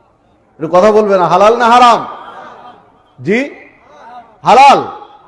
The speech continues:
হারাম? হালাল, হালাল। তার নিজের জমির নিজের গাছের আম হালাল। আমটা তৈয়ব না তৈয়ব না?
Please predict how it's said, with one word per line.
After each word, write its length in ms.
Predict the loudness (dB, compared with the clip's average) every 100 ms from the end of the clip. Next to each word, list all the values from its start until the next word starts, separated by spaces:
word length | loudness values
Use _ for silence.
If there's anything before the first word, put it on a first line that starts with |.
| _ -20 -20 _ _ _ _ _ _ _ _
হারাম? 260 | -4 -2 -2 -8 -20 _ _ _ _ -20 -20 _ _ _ _ _ _ _ _ _ _ _ _
হালাল, 320 | -4 -2 -4 -8 -20 -20 _ _ _ _ _ _ _ _
হালাল। 300 | -10 -6 -6 -6
তার 180 | -12 -10
নিজের 760 | -10 -8 -4 -4 -4 -10 -20 _ _ _ _ -20 -8
জমির 640 | -6 -4 -6 -8 -12 -20 _ _ _
নিজের 640 | -14 -10 -8 -2 -2 -4 -6
গাছের 580 | -6 -4 -6 -8 -8
আম 440 | -8 -6 -6 -10 -20 -20 _ _ _ -16
হালাল। 500 | -8 -6 -6 -8 -16 -20 _ _ _ _ _ _ _ _ _ _
আমটা 320 | -18 -14 -12 -10
তৈয়ব 360 | -6 -6 -4 -8
না 180 | -8 -12
তৈয়ব 400 | -10 -12 -10 -12
না? 240 | -12 -16